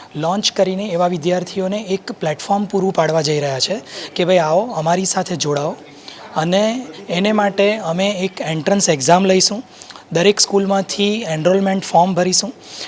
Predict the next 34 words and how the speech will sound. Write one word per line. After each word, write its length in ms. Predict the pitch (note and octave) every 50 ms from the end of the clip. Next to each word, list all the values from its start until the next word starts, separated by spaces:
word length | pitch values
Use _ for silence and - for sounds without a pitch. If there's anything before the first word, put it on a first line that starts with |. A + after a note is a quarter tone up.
| - -
એન્ટ્રન્સ 420 | E3 D#3+ E3+ D#3+ - G#3 G#3+ G3+ G3+
એક્ઝામ 340 | F#3+ E3 E3 F#3+ G3 G3+
લઈને 280 | G3 F#3+ F#3+ F#3+ F#3+ G3
અમે 180 | F#3 E3+ F3 F#3+
સ્ક્રુટિની 500 | - - - E3+ E3 - F#3+ G3 G#3 G3
કરીશું 400 | G3+ F#3+ F#3+ F#3+ - G#3+ A#3 - - - - - - -
કે 60 | G3
કયા 260 | - - F3+ F#3+ G#3
વિદ્યાર્થીઓ 600 | G3+ G3 F3+ D#3 F3+ F#3+ G3 F3+ E3+ - G#3 G3
અમારા 240 | F3+ E3+ E3+ F3+ F3+
ક્રાઇટેરિયામાં 580 | - F#3 E3+ D#3 D3+ F#3 F3 F3+ F3+ F#3 F#3
સેટ 260 | F3+ - - E3 E3 E3 -
થાય 240 | - - D#3+ D#3+ D3+
છે 140 | - - C3
અને 120 | B2 D#3
એવા 320 | F3 F3 F3 F3 F3+ G#3 A3
વિદ્યાર્થીઓને 800 | G#3 F#3 C#3+ D#3+ E3 E3+ D#3 C#3+ D#3 D3 C#3 C3+ C3 C#3+ G3+ C4 - - - - - - - - -
અમારી 440 | - D3+ E3 F3 F#3+ G3 G#3+ A3 G#3+
જેટલી 340 | D#3 E3+ E3+ - G3 G3+
પણ 240 | G3 - G#3 G#3 G#3
ફેકલ્ટીઝ 720 | G3+ - - D#3 - F#3 F3+ F3+ F3+ G3+ G3+ G3 - - -
છે, 440 | G#3 B2+ A#2 - - - - - -
તો 60 | -
એ 100 | F#3+ G3
ફેકલ્ટીઝ 580 | G3+ G3 F#3 F3+ - G3 G3 F#3 G3+ G#3 G3+ -
કે 100 | - G3
જે 120 | E3+ F#3+
already 580 | F#3 E3 D#3+ E3 E3 F3 G3 G3 G#3 G#3+ A3 B3+
આ 200 | - - F#3 G3
ક્ષેત્રમાં 760 | F#3+ - - - F#3 D3 - D3+ D3+ C#3+ C#3+ C#3+ D#3 F3 F#3
છેલ્લા 380 | - - - D#3+ D3+ D#3+ F3
વીસથી 460 | E3 C3 D3 E3+ E3+ - - - G#3 G3+
પચીસ 480 | - - D3 - - G3+ F#3+ - -
વર્ષથી, 560 | D#3+ D3 D3+ D3 - - - - F3+ G#3+ B3+